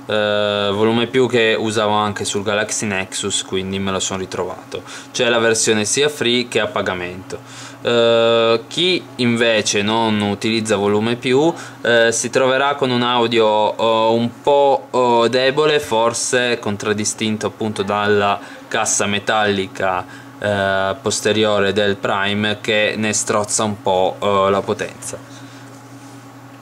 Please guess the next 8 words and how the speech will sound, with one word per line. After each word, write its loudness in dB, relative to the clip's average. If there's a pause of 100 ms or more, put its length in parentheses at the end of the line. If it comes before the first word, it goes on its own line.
(220)
Andiamo 2
a 4
vedere 4
un 2
video, 4
un -6
video 0
in -2